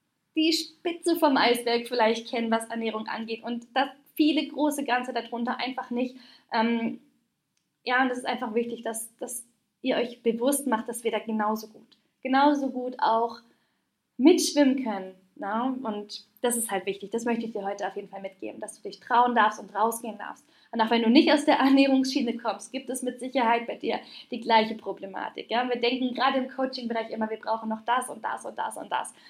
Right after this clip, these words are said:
Und mit Sicherheit sind manche Dinge sinnvoll und wertvoll, aber manches eben auch nicht. Und manches kaschiert auch immer nur unsere Angst.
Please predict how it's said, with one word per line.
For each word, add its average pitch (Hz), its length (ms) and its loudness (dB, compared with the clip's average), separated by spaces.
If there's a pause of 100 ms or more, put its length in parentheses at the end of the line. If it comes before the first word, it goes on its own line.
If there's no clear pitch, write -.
(220)
Und 233 160 -2
mit 277 120 4
Sicherheit 330 440 4
sind 262 160 -2
manche 269 260 2
Dinge 220 280 -2
sinnvoll 214 480 -2 (120)
und 208 180 -8
wertvoll, 214 500 2 (720)
aber 214 220 2
manches 220 400 -2
eben 208 180 -6
auch - 180 -10
nicht. 262 280 0 (260)
Und 226 120 -4
manches 277 360 0
kaschiert 254 500 -2
auch - 160 -10
immer 226 220 -2
nur 220 180 0
unsere 220 440 -10
Angst. - 280 -14